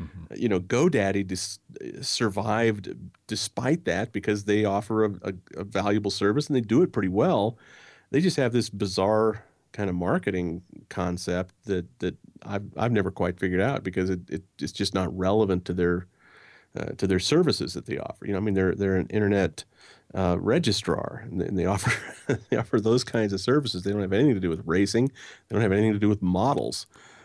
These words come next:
Speaker 2: Um, Yet that seems to be
Speaker 1: And up to this point, it seems to work. We'll see how long it lasts.
Speaker 2: I don't think it, I don't think they're successful because of their Super Bowl ads.
Speaker 1: Okay. <laughs>
Speaker 2: I think they're successful despite their Super Bowl ads.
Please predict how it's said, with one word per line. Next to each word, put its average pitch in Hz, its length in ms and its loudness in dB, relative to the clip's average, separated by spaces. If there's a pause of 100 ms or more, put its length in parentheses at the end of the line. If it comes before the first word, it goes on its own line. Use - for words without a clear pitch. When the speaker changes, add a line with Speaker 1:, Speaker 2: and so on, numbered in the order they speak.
(280)
Speaker 2:
Um, 90 420 0 (580)
Yet 98 220 -4
that 95 320 -2
seems 90 300 -2
to - 80 -14
be 85 340 -4
Speaker 1:
And 110 160 -2
up 127 200 0
to 113 100 0
this 190 200 2
point, 101 480 -2
it 110 140 -8
seems 101 300 -4
to 110 80 -6
work. 120 400 0
We'll 92 120 -6
see 107 200 -6
how 92 100 -4
long 90 220 -8
it 82 80 -10
lasts. 107 400 -10
Speaker 2:
I 147 60 2
don't 160 140 4
think 147 160 0
it, 110 120 -2
I 110 60 0
don't 117 220 0
think 104 180 -2
they're 98 120 0
successful 92 480 -4
because 87 320 -4
of 82 80 -6
their 82 220 -4
Super 95 260 -2
Bowl - 220 -4 (100)
ads. - 260 -12
Speaker 1:
Okay. - 280 -10 (240)
<laughs> - 240 -6
Speaker 2:
I 104 100 0
think 104 140 4
they're 95 100 2
successful 92 480 -2
despite 104 400 -2
their 87 100 -4
Super - 280 -6
Bowl - 260 -8
ads. - 220 -14